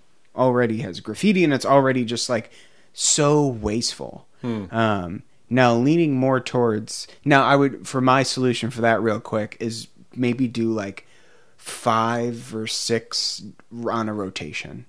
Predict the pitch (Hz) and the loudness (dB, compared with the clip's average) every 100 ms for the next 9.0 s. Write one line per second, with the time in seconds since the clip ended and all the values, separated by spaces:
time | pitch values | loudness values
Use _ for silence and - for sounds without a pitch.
0 | _ - - - - - 107 107 120 120 | _ -20 -20 -20 -20 -8 -4 0 0 2
1 | 117 110 113 76 - - 294 151 147 151 | 2 2 -4 -6 -10 -16 -8 2 4 2
2 | - 143 139 143 127 127 - 120 - 113 | 0 2 2 2 0 -2 -4 -4 -2 -2
3 | 110 104 123 139 143 - 139 - - 123 | 0 4 4 4 0 0 -2 0 0 0
4 | 117 113 110 117 101 - 113 107 107 98 | 0 0 -2 -6 -6 -6 -6 -6 -6 -6
5 | 98 87 73 - - - 64 53 - - | -8 -8 -10 -10 -10 -10 -14 -14 -16 -16
6 | - 50 135 - - - - - 131 143 | -18 -18 -20 -20 -20 -20 -20 -6 -2 0
7 | 127 - 120 120 117 107 110 - 107 104 | 0 -2 -4 -4 -4 -4 -6 -6 -6 -6
8 | 101 95 95 64 - 78 76 64 65 - | -6 -8 -10 -12 -14 -14 -14 -14 -16 -18